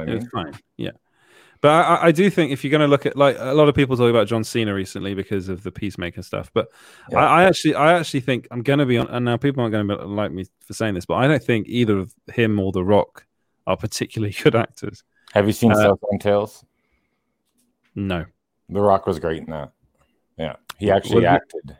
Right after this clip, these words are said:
Speaker 1: You know, he's
Speaker 2: he
Speaker 1: not
Speaker 2: was,
Speaker 1: playing
Speaker 2: he
Speaker 1: The
Speaker 2: was
Speaker 1: Rock.
Speaker 2: pretty good in Pain and Gain. That was the only film I've seen him in where I was like, "Oh, actually, he's doing something a bit different in this film."
Speaker 1: You should watch Southland Tales. It's by the
Speaker 2: <clears throat>
Speaker 1: director of Donnie Darko.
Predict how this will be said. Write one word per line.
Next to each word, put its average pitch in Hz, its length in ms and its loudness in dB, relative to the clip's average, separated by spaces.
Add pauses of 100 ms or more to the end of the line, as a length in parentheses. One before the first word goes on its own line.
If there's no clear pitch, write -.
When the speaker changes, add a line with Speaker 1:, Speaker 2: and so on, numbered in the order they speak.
(140)
Speaker 1:
You 82 80 -8
know, 82 180 0
he's 87 120 0
Speaker 2:
he 147 60 8
Speaker 1:
not 175 80 10
Speaker 2:
was, 180 220 4
Speaker 1:
playing 165 160 0
Speaker 2:
he 196 60 2
Speaker 1:
The 202 60 4
Speaker 2:
was 202 100 4
Speaker 1:
Rock. - 120 -4
Speaker 2:
pretty 240 280 6
good 196 220 4
in 175 140 4
Pain 139 260 0
and 131 140 -2
Gain. 120 360 -2
That 147 120 -4
was 117 160 -10
the 120 160 -4
only 139 200 -4
film 131 240 -4
I've 120 140 -2
seen 127 220 -4
him 120 60 0
in 113 140 -2
where 110 100 2
I - 20 2
was 104 120 -2
like, 104 180 0
"Oh, 139 260 0
actually, 90 640 -6 (460)
he's 104 180 -10
doing 123 200 0
something 120 300 -6
a - 20 -4
bit 117 160 -4
different 113 320 -8
in 80 80 -12
this 82 140 -16
film." 78 320 -16
Speaker 1:
You 101 200 -4
should 117 160 0
watch 117 280 4
Southland 98 460 2
Tales. 90 340 -2
It's - 100 -16
by 92 280 4
the 90 100 2
Speaker 2:
<clears throat> 82 40 2
Speaker 1:
director 85 460 0
of 78 120 -2
Donnie 80 240 0
Darko. 90 420 -4